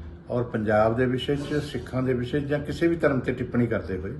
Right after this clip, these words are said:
ਸਾਨੂੰ ਬਹੁਤ ਸੰਯਮ ਵਰਤਣਾ ਚਾਹੀਦਾ। ਔਰ ਜਿਹੜੇ, ਅਹ, ਸ਼੍ਰੋਮਣੀ ਗੁਰਦੁਆਰਾ ਪ੍ਰਬੰਧਕ ਕਮੇਟੀ ਦੇ ਕੋਈ ਨੁਮਾਇੰਦੇ ਹੋਣ ਜਾਂ ਇਸਲਾਮ ਦੀ ਗੱਲ ਹੋਵੇ ਤਾਂ ਉਹਨਾਂ ਦੇ ਨੁਮਾਇੰਦੇ ਹੋਣ ਜਾਂ ਜੈਨ ਧਰਮ ਦੀ ਗੱਲ ਹੋਵੇ ਉਹਨਾਂ ਦੇ ਨੁਮਾਇੰਦੇ ਹੋਣ, ਇੱਥੇ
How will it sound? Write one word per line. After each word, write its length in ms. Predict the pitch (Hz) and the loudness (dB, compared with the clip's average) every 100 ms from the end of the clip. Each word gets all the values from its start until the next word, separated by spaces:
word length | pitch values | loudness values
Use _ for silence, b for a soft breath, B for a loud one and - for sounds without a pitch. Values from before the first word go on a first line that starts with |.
| - B B B B | -12 B B B B
ਸਾਨੂੰ 320 | - 127 139 127 | -2 0 2 2
ਬਹੁਤ 300 | 147 147 - | 4 2 2
ਸੰਯਮ 340 | 131 123 120 | 2 4 4
ਵਰਤਣਾ 340 | 110 - 104 | 2 -2 -2
ਚਾਹੀਦਾ। 420 | 98 98 113 127 143 - B B - | -2 -2 -2 -4 -8 -12 B B -6
ਔਰ 280 | 117 127 123 123 123 123 - - - - - | 0 4 6 6 4 2 0 -8 -14 -14 -6
ਜਿਹੜੇ, 480 | 120 143 135 135 135 | 0 2 2 2 0
ਅਹ, 480 | - 110 104 98 - | -2 0 2 0 -2
ਸ਼੍ਰੋਮਣੀ 460 | - - 127 156 165 | -6 -2 0 2 0
ਗੁਰਦੁਆਰਾ 340 | 147 127 127 | 0 2 2
ਪ੍ਰਬੰਧਕ 320 | 120 120 127 | 2 2 0
ਕਮੇਟੀ 360 | 120 120 110 117 | 0 2 2 2
ਦੇ 140 | 113 | 0
ਕੋਈ 120 | 117 110 | 0 -2
ਨੁਮਾਇੰਦੇ 460 | 101 101 104 113 | -2 -2 2 0
ਹੋਣ 220 | 92 107 85 - B B B - | 0 -4 -8 -12 B B B -10
ਜਾਂ 240 | 113 143 143 | 0 2 2
ਇਸਲਾਮ 500 | 131 - 127 135 139 | 0 0 2 2 2
ਦੀ 140 | 135 | 2
ਗੱਲ 160 | 123 123 | 4 4
ਹੋਵੇ 180 | 123 | 2
ਤਾਂ 140 | 123 131 | 2 2
ਉਹਨਾਂ 180 | 143 143 | 2 2
ਦੇ 100 | 127 | 2
ਨੁਮਾਇੰਦੇ 400 | 120 110 107 95 | 2 2 0 -4
ਹੋਣ 240 | 101 101 87 - B B B 131 | -4 -6 -8 -12 B B B 0
ਜਾਂ 160 | 143 | 2
ਜੈਨ 340 | 127 127 139 143 | 4 4 4 4
ਧਰਮ 260 | 135 131 | 4 4
ਦੀ 160 | 131 127 | 2 4
ਗੱਲ 140 | 127 | 4
ਹੋਵੇ 180 | 131 135 | 4 2
ਉਹਨਾਂ 200 | 139 147 | 2 2
ਦੇ 80 | 139 | 2
ਨੁਮਾਇੰਦੇ 380 | 120 110 104 107 | 2 2 0 -2
ਹੋਣ, 240 | 104 123 | -2 -2
ਇੱਥੇ 300 | 123 147 147 | 0 2 2